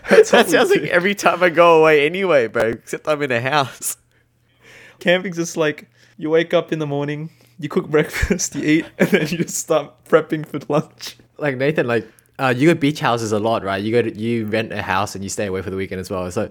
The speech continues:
Speaker 2: Yeah.
Speaker 3: I mean, camping is, is exactly that, except that you're outdoors.
Speaker 2: I, I, I'm not against it. I think I, I would have a lot of fun doing it.
Speaker 3: Yeah.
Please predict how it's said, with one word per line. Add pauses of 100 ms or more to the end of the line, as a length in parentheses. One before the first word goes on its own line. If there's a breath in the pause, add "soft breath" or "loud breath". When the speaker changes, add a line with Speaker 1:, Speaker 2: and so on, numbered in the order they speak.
Speaker 2:
Yeah. (240)
Speaker 3:
I
mean,
camping
is,
is
exactly
that,
except
that
you're
outdoors. (120)
Speaker 2:
I,
I,
I'm
not
against
it.
I
think
I,
I
would
have
a
lot
of
fun
doing
it.
Speaker 3:
Yeah.